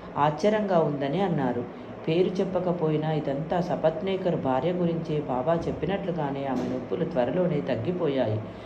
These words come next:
ఇక సపత్నేకరు బాబా దర్శనం చేసుకోగానే మ-, బాబా మళ్ళీ బయటకు పొమ్మన్నారు. బాబా ఈ రకంగా ప్రవర్తించడానికి పది సంవత్సరాల ముందు బా-, తన బాబాను నిందించిన దాని ఫలితమని అతను గ్రహించి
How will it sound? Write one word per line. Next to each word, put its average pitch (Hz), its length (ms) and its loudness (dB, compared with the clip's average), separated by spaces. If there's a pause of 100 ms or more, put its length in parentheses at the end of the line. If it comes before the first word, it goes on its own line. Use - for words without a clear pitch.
(240)
ఇక 180 140 2
సపత్నేకరు 175 800 2
బాబా 139 360 2
దర్శనం 160 760 -2
చేసుకోగానే 147 720 0
మ-, 131 360 -4
బాబా 147 300 0
మళ్ళీ 156 380 0
బయటకు 139 440 -2
పొమ్మన్నారు. 131 560 0 (540)
బాబా 170 280 4
ఈ 180 140 4
రకంగా 175 440 0
ప్రవర్తించడానికి 156 1080 -2
పది - 240 -4
సంవత్సరాల 208 600 0
ముందు 156 360 0
బా-, 127 260 2 (460)
తన 185 140 2
బాబాను 185 580 2
నిందించిన 156 480 0
దాని 139 280 0
ఫలితమని 156 640 0
అతను 139 300 -2
గ్రహించి 147 600 0